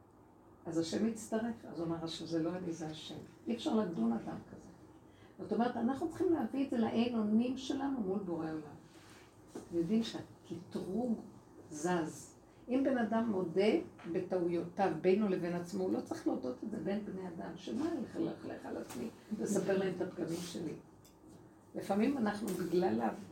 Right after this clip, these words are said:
העבודה הזאת היא טובה, שבן אדם רוצה לשחרר את עצמו מהפחד, מה יגידו, והכפייתיות הזאת, אז הוא הולך ומפרסם לאיזה חברה, הוא מדבר איתה, הוא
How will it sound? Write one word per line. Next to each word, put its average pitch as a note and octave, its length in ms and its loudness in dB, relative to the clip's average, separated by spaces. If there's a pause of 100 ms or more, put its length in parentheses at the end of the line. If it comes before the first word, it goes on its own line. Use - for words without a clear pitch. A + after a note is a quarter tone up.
(420)
העבודה F3 420 -2
הזאת A#3+ 260 8
היא - 160 -4
טובה, F#3+ 460 -2 (680)
שבן F3 280 -2
אדם F#3+ 180 0
רוצה G#3 220 -2
לשחרר F#3+ 480 -2
את G3 120 -4
עצמו F3+ 280 -6
מהפחד, E3+ 480 -6
מה E3 120 -4
יגידו, F3 320 0
והכפייתיות E3 840 -2
הזאת, E3+ 240 -4 (380)
אז F#3+ 100 -2
הוא A3 80 4
הולך A#3 180 0
ומפרסם E3 580 -4 (460)
לאיזה F#4 320 4
חברה, G#3 340 2
הוא F#3 100 0
מדבר G#3+ 280 8
איתה, A3+ 240 4
הוא G#3 180 2